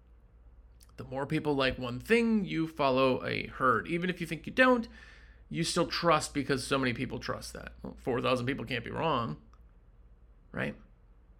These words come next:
That's referrals and reviews. Referrals and reviews are building a brand and then allowing that to get momentum by giving those referrals and reviews. Now, if you're gonna get a hundred reviews,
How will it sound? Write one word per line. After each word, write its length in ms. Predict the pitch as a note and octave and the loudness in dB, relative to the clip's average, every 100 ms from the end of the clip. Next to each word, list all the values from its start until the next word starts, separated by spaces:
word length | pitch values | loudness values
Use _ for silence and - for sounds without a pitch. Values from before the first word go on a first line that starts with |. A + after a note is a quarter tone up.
| - - - - | -20 -20 -12 -6
That's 300 | D#3 F3 - | -4 -4 -4
referrals 560 | D#3+ C#3+ D3+ D3 C#3 | -2 0 4 4 4
and 100 | C3 | 2
reviews. 340 | B2 B2 G3+ C#3 | 0 2 0 0
Referrals 440 | C#3 A#2+ B3 B3 | -2 6 8 8
and 100 | G3+ | 6
reviews 580 | F3 E3 A#3+ G3+ E3+ - - - - - | 0 2 4 4 2 -2 -12 -20 -14 -6
are 60 | C#3 | -2
building 400 | B2 G3 G#3 F#3 | 4 6 6 4
a 40 | |
brand 640 | C#3 F#3 D#3 A#2+ G#2 B2+ - - - - - - - - - - - - | 4 4 4 2 -2 -6 -16 -20 -20 -20 -20 -20 -20 -20 -20 -20 -10 0
and 100 | D3 | 4
then 260 | D#3+ D3+ - - | 4 2 -6 -2
allowing 560 | D3+ D3 D3+ D#3 D#3+ D#3 | 0 2 2 2 2 2
that 340 | D3 C#3 - - | 2 0 -2 -14
to 100 | - | -10
get 220 | C3+ C#3 C3+ | -4 -4 -4
momentum 600 | B2+ A#2+ A#2 - D2 - - - - - - - - - | -4 -4 -4 -8 -12 -16 -20 -20 -20 -20 -20 -20 -20 -18
by 140 | - C3 | -14 -12
giving 340 | C3+ B2+ C3 | -8 -6 -4
those 200 | B2 A#2+ | -4 -6
referrals 420 | A#2+ A#2+ B2+ A#2+ | -10 -10 -8 -8
and 120 | A#2+ | -8
reviews. 300 | A#2+ A#2 A2+ C3 | -10 -10 -10 -8
Now, 140 | B2 - - - | -10 -12 -20 -8
if 80 | B2+ | 0
you're 100 | C3+ | 4
gonna 140 | A#3 | 6
get 380 | G3 E3+ - - - - - | 6 4 4 -8 -20 -20 -10
a 60 | |
hundred 500 | - D3+ E3 D#3 C#3 - - - | -6 -2 0 0 0 -10 -20 -6
reviews, 560 | C3+ C3+ C3 C#3 F#3+ | -2 2 2 2 0